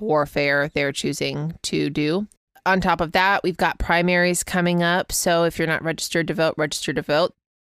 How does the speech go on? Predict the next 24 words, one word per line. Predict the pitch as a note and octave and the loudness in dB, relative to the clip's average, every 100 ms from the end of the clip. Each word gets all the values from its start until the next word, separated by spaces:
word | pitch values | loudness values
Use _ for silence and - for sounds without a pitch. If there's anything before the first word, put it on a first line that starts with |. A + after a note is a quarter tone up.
| _ F#3 | _ -4
Again, | D#3 D3 E3+ G3+ | 0 0 0 0
that's | D#3 - E3 | 0 0 -2
an | |
incredibly | D3+ - D3 D3+ D3+ | -2 -2 -2 0 -2
privileged | - D3+ D3 D3 - | -2 -4 -2 -2 -2
thing | D#3+ C#3+ | -4 -4
to | C#3+ | -4
say. | - C#3+ D3+ | -2 0 0
So | F#3 - D3+ | -2 0 0
at | D3 | 0
the | D3 | -4
same | D3+ D3+ | -4 -4
time | D3+ D3 C#3+ E3 | -4 -2 -2 -2
that | D3+ D3 | -2 0
you | D3 | -2
are | C#3 | -2
considering | D3+ D3+ D3 D3 C#3+ D3 | -6 -4 -2 -2 -2 -2
voting, | C#3+ C#3+ E3+ G3+ | -2 0 -2 -2
please | B3+ B3 | -2 0
also | D#3 - | -2 -2
consider | D3+ D3 D#3 C#3+ C#3+ | -4 -4 -2 -2 -2
getting | C#3+ C#3 | -4 -4
involved | C#3+ C3+ C#3 C#3 - | -4 0 0 0 -2
with | D3 C#3+ | -2 -2